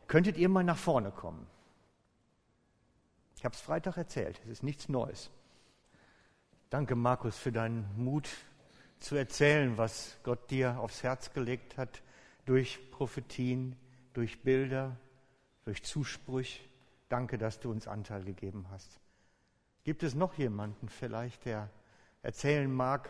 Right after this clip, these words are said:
was er erlebt hat oder wie es ihm ergangen ist? Ihr habt gesehen, es, es, es funktioniert. Man kann sich hierher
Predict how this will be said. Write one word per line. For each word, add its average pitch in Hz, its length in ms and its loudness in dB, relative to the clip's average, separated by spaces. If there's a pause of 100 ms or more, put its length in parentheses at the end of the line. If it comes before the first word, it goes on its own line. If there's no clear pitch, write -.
was 123 180 -8
er 123 100 -4
erlebt 110 420 -6
hat 90 100 -8 (140)
oder 95 240 -8
wie 107 80 -6
es - 160 -12
ihm 101 240 -8 (580)
ergangen 104 400 -6
ist? 101 240 -16 (2750)
Ihr 95 80 -8
habt - 100 -18
gesehen, 107 420 -4
es, 90 60 -18 (220)
es, - 80 -18 (1040)
es - 80 -18
funktioniert. 107 640 -6 (1000)
Man 90 100 -10
kann 113 220 -6
sich 113 160 -8
hierher 104 260 -10